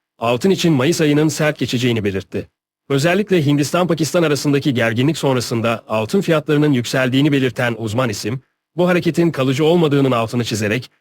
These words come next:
yatırımcıları Mayıs ayı için uyardı. Kritik seviyelere dikkat çeken Memiş, altında seviyesinin kırılması sonrasında üç bin yedi yüz,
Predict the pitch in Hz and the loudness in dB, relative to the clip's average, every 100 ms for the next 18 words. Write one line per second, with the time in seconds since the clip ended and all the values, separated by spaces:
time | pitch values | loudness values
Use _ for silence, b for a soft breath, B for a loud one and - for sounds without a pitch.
0 | _ - 123 117 165 156 156 160 123 156 | _ -6 -4 0 2 2 2 2 2 0
1 | 160 139 120 123 107 95 92 - - _ | 2 0 0 0 0 -2 -4 -8 -18 _
2 | _ _ - 165 220 - 175 165 156 151 | _ _ -2 0 0 0 2 4 2 0
3 | 123 151 143 123 123 104 95 113 131 - | 0 -2 -2 -2 -2 -2 -4 -4 -6 -10
4 | _ _ _ 123 127 135 165 185 160 156 | _ _ _ -4 -2 0 0 0 2 2
5 | 139 160 165 143 143 139 147 143 123 113 | 2 2 0 2 0 0 -2 0 0 -2
6 | 113 110 110 - 120 - 131 120 120 110 | -2 -2 -4 -6 -6 -2 0 2 2 0
7 | 110 | -2